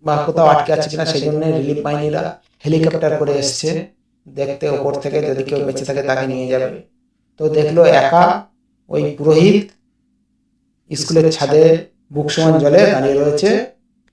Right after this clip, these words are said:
তো তাকে উদ্ধার করার জন্য হেলিকপ্টার থেকে বলছে, "ঠাকুরমশাই চলে আসুন আমাদের এই হেলিকপ্টারে, ওই আমরা এই দড়ি দিয়ে যে, দড়ির যে হেলিকপ্টার মই হয় না, সেই দড়ি ফেলে দিল,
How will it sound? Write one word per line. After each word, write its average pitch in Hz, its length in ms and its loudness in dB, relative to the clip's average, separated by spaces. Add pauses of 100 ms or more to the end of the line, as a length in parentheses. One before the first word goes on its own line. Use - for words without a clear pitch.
(280)
তো 147 400 -2 (200)
তাকে 151 460 4 (360)
উদ্ধার 156 280 -2
করার 156 280 2
জন্য 156 120 -2
হেলিকপ্টার 151 760 -2
থেকে 151 140 2
বলছে, 160 500 0 (140)
"ঠাকুরমশাই 175 460 0
চলে 165 180 2
আসুন 165 240 2
আমাদের 151 280 0
এই 156 200 2
হেলিকপ্টারে, 156 640 -4 (400)
ওই 156 260 -2 (100)
আমরা 151 320 2
এই 151 200 2 (1400)
দড়ি 160 260 4
দিয়ে 165 180 2
যে, 165 140 2
দড়ির 156 480 2
যে 160 120 2
হেলিকপ্টার 151 540 -2
মই 151 160 -4
হয় 160 180 -2
না, 175 320 -8 (240)
সেই 147 140 -10
দড়ি 151 440 -2 (120)
ফেলে 151 200 -2
দিল, 160 180 0